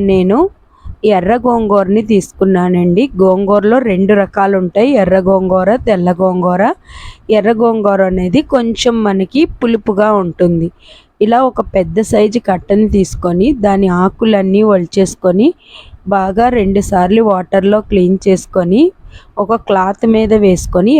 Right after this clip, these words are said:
ఎండలో ఒక హాఫ్ అన్ అవర్ ఉంచేసానండి, తెమ్మంతా ఆరిపోవాలి. ఇప్పుడు స్టవ్ మీద కళాయి పెట్టుకొని ఒక స్పూన్ ఆయిల్ వేసుకొని మనకి కళాయికి ఎంత గోంగూర అయితే సరిపోతుందో అంత గోంగూరని వేసేసుకొని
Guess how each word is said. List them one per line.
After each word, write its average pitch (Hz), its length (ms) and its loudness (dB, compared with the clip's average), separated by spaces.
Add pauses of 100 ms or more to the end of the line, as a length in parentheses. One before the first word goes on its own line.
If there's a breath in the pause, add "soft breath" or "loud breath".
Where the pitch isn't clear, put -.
ఎండలో 196 440 0
ఒక 269 120 -6 (200)
హాఫ్ 185 280 -4
అన్ 202 140 -2
అవర్ 220 200 2 (100)
ఉంచేసానండి, 180 840 0 (140)
తెమ్మంతా 185 600 0 (160)
ఆరిపోవాలి. 180 800 0 (720 loud breath)
ఇప్పుడు 233 300 -2
స్టవ్ 190 260 0 (100)
మీద 208 140 0 (120)
కళాయి 190 400 0
పెట్టుకొని 185 500 -2 (720 loud breath)
ఒక 262 220 0
స్పూన్ 226 300 -2 (140)
ఆయిల్ 185 200 -2 (100)
వేసుకొని 180 520 0 (140)
మనకి 202 280 -2 (120)
కళాయికి 208 460 -2 (100)
ఎంత 185 180 -2 (100)
గోంగూర 202 460 0
అయితే 190 200 0 (100)
సరిపోతుందో 185 720 0 (640 loud breath)
అంత 208 160 -4 (160)
గోంగూరని 208 560 2 (100)
వేసేసుకొని 185 760 0